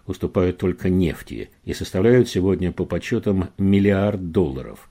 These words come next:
Немногим меньше половины суммарного преступного оборота предметов искусства,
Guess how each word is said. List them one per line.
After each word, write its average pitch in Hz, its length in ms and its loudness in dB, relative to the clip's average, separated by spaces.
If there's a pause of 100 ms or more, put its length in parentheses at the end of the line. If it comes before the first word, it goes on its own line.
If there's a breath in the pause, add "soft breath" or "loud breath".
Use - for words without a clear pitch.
(160)
Немногим 104 540 4
меньше 104 420 2
половины 101 760 4
суммарного 95 1160 2 (100)
преступного 87 640 -4
оборота 90 360 0
предметов 87 460 -4
искусства, 110 540 0